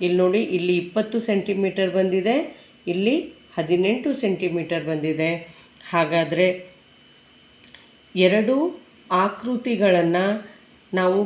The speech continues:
ಬೇರೆ ಬೇರೆ ನೋಡಿದಾಗ ಅವುಗಳ ಸುತ್ತಳತೆಯೂ ಸಹ ಬೇರೆ ಬೇರೆ ಆಗಿರುತ್ತದೆ. ಆದ್ದರಿಂದ ಬೇರೆ ಬೇರೆಯಾಗಿರುತ್ತವೆ, ಅಂದರೆ ಏನು, ಅವುಗಳ ಸುತ್ತಳತೆಗಳು ಬೇರೆ ಬೇರೆಯಾಗಿರುತ್ತವೆ, ಏಕೆಂದರೆ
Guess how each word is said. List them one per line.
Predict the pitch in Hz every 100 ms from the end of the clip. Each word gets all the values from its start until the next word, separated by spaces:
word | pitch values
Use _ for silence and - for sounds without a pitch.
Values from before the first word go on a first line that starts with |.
| 170
ಬೇರೆ | 180 190 220
ಬೇರೆ | 220 196 202 185
ನೋಡಿದಾಗ | 170 156 170 160 180 190 185
ಅವುಗಳ | 175 170 170 170 -
ಸುತ್ತಳತೆಯೂ | 175 - 226 233 233 247 247 233
ಸಹ | 185 170 170 156
ಬೇರೆ | 165 156 156
ಬೇರೆ | 160 196 320 - - - - - 170
ಆಗಿರುತ್ತದೆ. | 156 156 156 - 160 165 165 - - - _ 165
ಆದ್ದರಿಂದ | 147 165 160 160 160 214 302 - - - - 160 143
ಬೇರೆ | 196 247 220
ಬೇರೆಯಾಗಿರುತ್ತವೆ, | 226 202 196 180 156 160 156 - 160 165
ಅಂದರೆ | 165 175 175 - 185
ಏನು, | 202 247 381 - 175
ಅವುಗಳ | 170 165 180 277 311 - - _ -
ಸುತ್ತಳತೆಗಳು | - 240 - 277 240 - 175 165 170 175 151
ಬೇರೆ | 175 185 185 170
ಬೇರೆಯಾಗಿರುತ್ತವೆ, | 170 226 190 151 160 160 160 160 170 165 - 170
ಏಕೆಂದರೆ | - 175 160 165 196